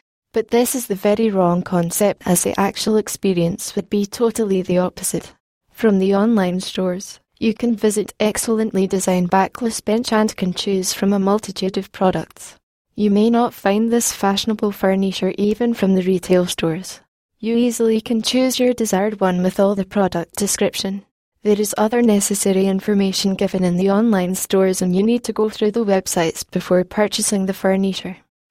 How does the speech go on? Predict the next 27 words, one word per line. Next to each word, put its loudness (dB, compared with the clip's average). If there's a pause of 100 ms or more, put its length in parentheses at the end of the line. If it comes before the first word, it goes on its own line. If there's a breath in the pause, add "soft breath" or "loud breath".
(100)
You 0
can -2
buy 0
the -4
furniture -2
in 2
a 0
very 2
hassle-free 0
way 4
anytime 2
you 2
want, 0
and 0
there 0
is 2
no 4
pressure 0
to -6
purchase -2
the -6
furniture 0
after 0
visiting -2
all 2
the -4
products. -2